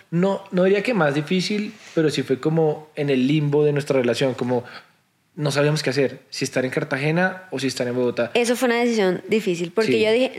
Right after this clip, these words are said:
Speaker 2: "No quiero una relación a distancia".
Speaker 1: Ah, no, sí, sí, y no iba a pasar.
Speaker 2: Pero no le iba a im-,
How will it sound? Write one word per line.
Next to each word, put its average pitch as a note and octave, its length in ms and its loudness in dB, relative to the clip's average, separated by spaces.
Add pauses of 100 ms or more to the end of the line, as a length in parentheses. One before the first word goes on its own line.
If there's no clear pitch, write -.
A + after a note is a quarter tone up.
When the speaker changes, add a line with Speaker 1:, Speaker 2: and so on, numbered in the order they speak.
Speaker 2:
"No A#3 680 4 (100)
quiero B3 480 2
una B3 180 2
relación A#3 440 2
a G3 40 2
distancia". F3+ 720 -2
Speaker 1:
Ah, D3+ 100 2
no, C#3+ 120 2 (200)
sí, A#2+ 80 -10
sí, - 140 -10
y A#2+ 140 -6
no B2+ 120 -2
iba A#2 80 0
a A2 40 -6
pasar. A2+ 360 -4
Speaker 2:
Pero C4+ 400 2
no B3 240 4
le A#3+ 80 2
iba A#3 140 2
a A#3 80 0
im-, B3 180 2